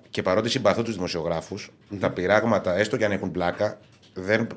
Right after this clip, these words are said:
Speaker 1: ε, δεν προάγουν τη, δεν προάγουν τη δημοσιογραφική ιδιότητα". Δεν είστε
Speaker 2: Ε.
Speaker 1: οπαδοί, είστε δημοσιογράφοι.
Speaker 2: Εντάξει, παιδιά, πειράγματα
Speaker 1: Δηλαδή,
Speaker 2: τώρα κάνουμε
Speaker 1: ξέρεις τι
Speaker 2: διαδίκτυο
Speaker 1: γίνεται;
Speaker 2: είναι.
Speaker 1: Άμα, ας πούνε ότι μετά από όλα αυτά που υπόθηκαν και λέγονται
Speaker 2: Ε, ναι,
Speaker 1: ακόμα
Speaker 2: ρε,
Speaker 1: και γράφονται από
Speaker 2: γινόμαστε.
Speaker 1: χθες, ότι εμείς προάγουμε την τοξικότητα, να
Speaker 2: Γινόμαστε.
Speaker 1: πάρουμε ένα σφυρί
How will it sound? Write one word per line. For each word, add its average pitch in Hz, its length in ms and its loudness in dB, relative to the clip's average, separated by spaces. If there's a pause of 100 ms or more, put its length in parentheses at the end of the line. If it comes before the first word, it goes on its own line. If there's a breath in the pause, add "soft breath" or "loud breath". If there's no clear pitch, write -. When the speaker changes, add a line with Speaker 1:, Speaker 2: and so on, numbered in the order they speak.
Speaker 1:
ε, 90 280 -2
δεν 101 120 2
προάγουν 104 280 4
τη, - 200 -6
δεν 120 120 2
προάγουν 113 280 4
τη - 60 -8
δημοσιογραφική 104 480 0
ιδιότητα". 104 480 -2 (460 soft breath)
Δεν 117 140 6
είστε 95 120 4
Speaker 2:
Ε. - 20 2
Speaker 1:
οπαδοί, 95 220 2
είστε 123 140 0
δημοσιογράφοι. 107 540 2 (140)
Speaker 2:
Εντάξει, - 240 2
παιδιά, 85 180 2
πειράγματα 127 340 10
Speaker 1:
Δηλαδή, 127 180 10
Speaker 2:
τώρα 139 120 12
κάνουμε 139 240 8
Speaker 1:
ξέρεις 120 180 4
τι 135 60 10
Speaker 2:
διαδίκτυο 107 360 10
Speaker 1:
γίνεται; 78 300 -2
Speaker 2:
είναι. 131 140 10
Speaker 1:
Άμα, 143 120 10
ας 131 100 6
πούνε 143 240 6
ότι 123 120 10
μετά 127 180 6
από 135 140 8
όλα 135 100 10
αυτά 120 260 10
που 101 100 0
υπόθηκαν 120 460 6
και 120 80 6
λέγονται 131 420 10
Speaker 2:
Ε, 110 40 12
ναι, 135 100 12
Speaker 1:
ακόμα 127 160 12
Speaker 2:
ρε, 113 60 6
Speaker 1:
και 113 60 4
γράφονται 117 240 8
από 113 80 12
Speaker 2:
γινόμαστε. 117 280 6
Speaker 1:
χθες, 104 120 4
ότι 113 160 0
εμείς 113 480 0 (460)
προάγουμε 117 300 4
την 101 100 2
τοξικότητα, 165 540 2
να 160 140 2 (180)
Speaker 2:
Γινόμαστε. 101 240 12
Speaker 1:
πάρουμε 107 180 10
ένα 127 100 6
σφυρί 123 480 4